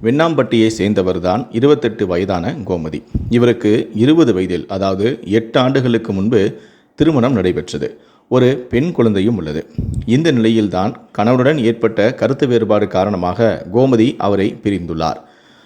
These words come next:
தொடர்ந்து தனது பெற்றோர் வீட்டில் கோமதி குழந்தையுடன் வசித்து வந்திருக்கிறார். மனைவியும் குழந்தையும் பிரிந்து போனதால் ஆத்திரமடைந்த அவரது கணவர் அடிக்கடி பெற்றோரின் வீட்டுக்கு வந்து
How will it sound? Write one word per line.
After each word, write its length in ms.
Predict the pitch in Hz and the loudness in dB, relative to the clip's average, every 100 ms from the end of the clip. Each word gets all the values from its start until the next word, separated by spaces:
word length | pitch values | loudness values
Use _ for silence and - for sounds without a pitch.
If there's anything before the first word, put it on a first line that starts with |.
| _ | _
தொடர்ந்து 420 | - 139 170 160 165 | 0 2 4 2 4
தனது 320 | 127 123 120 | 2 2 0
பெற்றோர் 380 | 110 107 160 135 | -2 0 2 2
வீட்டில் 340 | 113 107 123 | 2 0 -2
கோமதி 520 | 101 107 123 117 135 | 0 2 4 4 2
குழந்தையுடன் 520 | - 110 127 120 107 | 0 0 2 0 0
வசித்து 360 | 131 92 120 107 | -2 -4 -4 -4
வந்திருக்கிறார். 680 | 90 85 82 80 82 - - - - - | -4 -6 -6 -4 -4 -4 -8 -8 -6 -4
மனைவியும் 640 | 95 107 127 120 127 - | 0 2 4 2 2 -2
குழந்தையும் 560 | - 107 120 117 120 117 | -2 2 4 4 2 -2
பிரிந்து 340 | 104 131 135 | -2 0 0
போனதால் 600 | 110 101 98 95 90 - - - _ - | 0 0 0 0 0 -4 -16 -20 _ -2
ஆத்திரமடைந்த 600 | 120 147 143 127 117 113 | -2 0 -2 0 0 2
அவரது 340 | 107 98 95 | 0 0 -4
கணவர் 480 | 92 98 110 113 - | -4 0 2 2 2
அடிக்கடி 580 | - 113 151 127 110 117 | 0 0 2 2 2 0
பெற்றோரின் 500 | 95 101 151 139 117 | -4 -2 2 2 2
வீட்டுக்கு 380 | 107 110 107 104 | 0 -2 -2 -2
வந்து 400 | 95 117 95 | 2 2 2